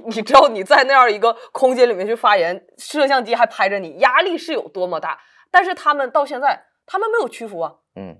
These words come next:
Speaker 1: 他们还是就说，“这个人他根本就不是保守理念的人，而且这个人他就是会出卖国家和人民，我们为什么要把他选上去？”其实这个问题是一个非常现实的问题，就是我们，呃，是要因为别人说尴尬、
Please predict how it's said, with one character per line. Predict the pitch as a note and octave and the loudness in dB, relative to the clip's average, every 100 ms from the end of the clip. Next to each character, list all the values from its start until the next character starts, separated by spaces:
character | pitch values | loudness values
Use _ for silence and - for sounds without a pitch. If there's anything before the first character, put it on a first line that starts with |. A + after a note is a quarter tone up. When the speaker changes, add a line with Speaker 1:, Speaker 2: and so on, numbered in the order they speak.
| - | 0
Speaker 1:
他 | F#4+ | 2
们 | A4 | 2
还 | E4+ F#4 | 0 0
是 | |
就 | F#4+ | 0
说 | E4+ D#4+ D4 - | -2 0 0 -2
，“这 | G#4 | -2
个 | C#4+ | -2
人 | F3 E3+ - | -2 -6 -12
他 | D4 | -10
根 | E4+ | -6
本 | E4+ | -8
就 | G#3+ G#3+ | -8 -12
不 | F3+ | -12
是 | F3 A3 | -10 -10
保 | - F3+ | -4 -6
守 | G3 | -6
理 | F#3+ | -12
念 | F3 F3 | -14 -14
的 | D3 | -14
人， | C#3 _ _ - | -16 _ _ -8
而 | A3+ | -4
且 | C4+ | -4
这 | D4+ | -4
个 | A#3+ | -6
人 | E3 | -8
他 | - C4+ | -8 -10
就 | C4+ | -8
是 | B3+ | -8
会 | A#3 G3+ - _ - | -6 -6 -8 _ -20
出 | - G#3+ | -12 -6
卖 | A#3+ F3+ - _ _ _ | -4 -4 -8 _ _ _
国 | F#3 | -6
家 | F3+ F3 | -2 -2
和 | E3+ | -4
人 | D#3 | -12
民， | D3 - | -16 -20
我 | - F3+ C#3+ | -6 -6 -4
们 | E3 E3+ | -6 0
为 | G3 | 0
什 | - D#3+ | 0 -10
么 | |
要 | F3 F3+ | -8 -8
把 | - | -8
他 | D#3+ | -16
选 | D#3 | -18
上 | D#3+ D3+ | -20 -20
去？” | - _ | -20 _
其 | - G4+ | -4 0
实 | |
这 | G#4+ | 0
个 | D4+ | 0
问 | C#4 C4 | -2 -4
题 | G#3 | -8
是 | B3 | -6
一 | |
个 | A#3+ | -4
非 | B3+ | -2
常 | A3 G3+ | -2 -2
现 | - | -6
实 | E3+ | -8
的 | D3 | -14
问 | D3 | -18
题， | C#3+ - _ _ - | -20 -20 _ _ -8
就 | C#4 | -4
是 | |
我 | E4+ F#3 | 0 0
们， | F#3 A3 A3+ _ _ | 0 -2 -6 _ _
呃， | - G3+ | -8 -2
是 | C4 | 2
要 | C4 | 2
因 | C4+ | 2
为 | C4 | 0
别 | B3 F#3+ | 0 -2
人 | A#3 | -2
说 | A3+ G#3+ - | 2 0 2
尴 | B3 B3+ | 2 4
尬、 | C#4+ C#4 G3+ F3+ | 2 2 2 0